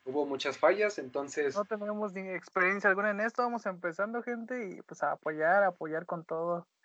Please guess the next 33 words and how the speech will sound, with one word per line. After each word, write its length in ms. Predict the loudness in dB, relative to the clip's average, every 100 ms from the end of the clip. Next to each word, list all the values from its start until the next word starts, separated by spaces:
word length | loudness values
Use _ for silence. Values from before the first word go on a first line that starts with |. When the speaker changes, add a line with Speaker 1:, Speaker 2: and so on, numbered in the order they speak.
| _ _ _ _
Speaker 1:
Exacto, 540 | _ -6 -6 -4 -4 2
digan 220 | 4 4
si 80 | 2
se 80 | 0
escucha 280 | 0 0 0
chido 240 | 0 0
el 80 | 0
micrófono, 760 | -2 2 4 4 4 2 2
si 80 | -2
se 60 | -6
escucha 360 | -8 -8 -2 4
chido 140 | 6
el 100 | 8
Speaker 2:
<laughs> 240 | 6 6
Speaker 1:
audio, 160 | 4 -4 -4 _ _ _ _ _
si 140 | 0 2
no, 120 | 4
pa' 100 | 4
Speaker 2:
Sí, 60 | 4
Speaker 1:
comprar 300 | 0 2 6
Speaker 2:
mo- 40 | 6
Speaker 1:
el, 280 | 6 0 -2
pa' 80 | -2
comprar 280 | 0 0 0
uno 180 | 0 0
de 80 | 0
estéreo. 400 | 2 2 4 2
<laughs> 280 | 0 0 0
Speaker 2:
Eh, 320 | 2 4 6 4
exactamente, 880 | 6 2 6 4 6 2 0 -2 -4
exactamente. 1080 | -4 -2 -2 -2 -4 -6 -8 -10 -10 -10 -10
Speaker 1:
Eh. 380 | -6 -2 0 8
Speaker 2:
Ah, 160 | 10